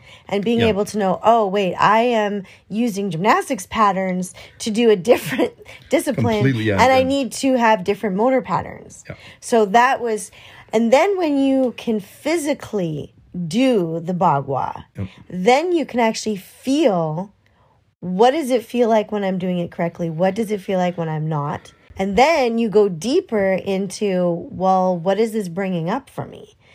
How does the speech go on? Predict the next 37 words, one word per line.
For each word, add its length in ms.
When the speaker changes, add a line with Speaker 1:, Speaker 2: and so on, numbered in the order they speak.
Speaker 1:
When 200
I'm 160
doing 280
this, 300
okay, 300
well, 160
this 240
is 120
hurting 580
my 200
knee. 400
This 260
might 220
be 100
Speaker 2:
Yep. 140
Speaker 1:
hurting, 460
Speaker 2:
Yep. 80
Speaker 1:
or, 100
or, 360
"Oh, 220
gee, 300
I 180
feel 300
I 220
have 200
tension 420
in 120
my 100
shoulders 480
today." 300
Speaker 2:
Yep. 200
Speaker 1:
And 300
then 380
what 400
is 340
that 340
tension? 560